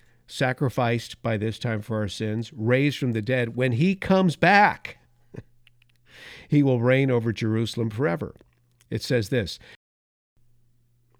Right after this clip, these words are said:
Now stick with me on this. It says, "And the lame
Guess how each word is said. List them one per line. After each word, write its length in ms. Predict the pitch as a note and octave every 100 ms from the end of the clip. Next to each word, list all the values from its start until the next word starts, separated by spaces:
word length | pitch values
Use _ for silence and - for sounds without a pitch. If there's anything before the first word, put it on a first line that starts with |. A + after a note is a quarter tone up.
| _ _ _ _ -
Now 100 | G#2+
stick 320 | - D3+ -
with 180 | D#3 A2+
me 120 | G2
on 140 | E2
this. 340 | D#2 F2+ - - _ _
It 100 | G2+
says, 440 | - B2+ A2+ G#2+ - _ _ _ -
"And 160 | A#2+
the 80 | A#2+
lame 640 | A#2 B2 D#3+ G#3 A#3+ C4